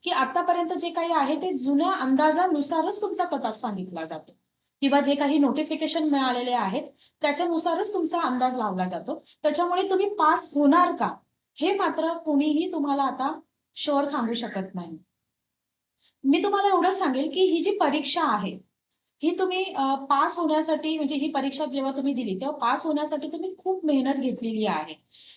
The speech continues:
अ, प्रत्येक विद्यार्थ्याला निकालाची भीती असते आणि ती असायलाच पाहिजे,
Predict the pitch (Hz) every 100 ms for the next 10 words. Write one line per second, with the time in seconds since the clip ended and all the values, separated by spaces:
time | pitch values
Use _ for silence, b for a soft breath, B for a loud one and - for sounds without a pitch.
0 | _ 254 247 - 302 302 415 415 359 294
1 | 359 392 392 403 370 349 330 320 294 262
2 | 247 226 180 - 156 - _ _ 254 302
3 | 403 339 - 370 392 392 269 214 202 156